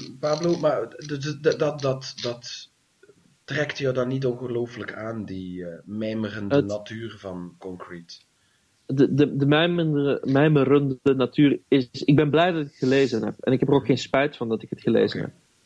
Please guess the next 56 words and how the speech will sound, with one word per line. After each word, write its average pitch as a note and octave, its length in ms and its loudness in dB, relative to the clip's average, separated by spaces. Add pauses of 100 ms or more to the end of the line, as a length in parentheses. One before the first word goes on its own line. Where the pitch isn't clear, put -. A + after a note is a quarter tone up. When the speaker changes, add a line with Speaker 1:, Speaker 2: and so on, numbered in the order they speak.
Speaker 1:
Dat G2+ 100 -8
is G2+ 60 -10
al G2 80 -6
veel. A#2+ 460 4
Speaker 2:
Eh, - 80 -2
Speaker 1:
Bij B2+ 180 2
jou? C3+ 280 2
Speaker 2:
het - 160 2
is D3+ 140 0
gewoon C#3+ 260 4
niet, - 300 -4 (120)
het D3 160 0
is C#3 100 -6
niet E3 200 4
snel E3 360 4
dat D3 120 2
ik D3 120 -4
ga D3 100 4
denken C#3 340 2
van, B2+ 240 2
van, C3 160 2
"Oh, C#3+ 120 4
nu C#3+ 100 2
wil C3+ 140 4
ik C3 100 0
meer C3+ 300 4
lezen," G2+ 340 4
of - 100 -4
zoiets. - 240 -2
De - 80 2
kans C#3 280 0
dat B2 120 2
ik A#2+ 100 0
zeg A#2+ 280 0
van, A#2 200 2
"Ik - 120 -2
ga - 120 -2
nu B2+ 120 6
nog C3+ 180 6
een C3 100 4
volume A#2+ 380 4
Concrete C#3 360 2
lezen," C3 240 4 (420)
is C3+ 280 0
ook D#3 240 2
niet C#3 220 0
heel A2+ 400 4
erg G2+ 300 0 (500)
groot. A2 380 2
Misschien C3 260 2
was C#3+ 140 4
het C3 80 2
mij C3 200 4
iets - 360 0 (140)
te C#3 120 4
mijmerend. A#2+ 720 0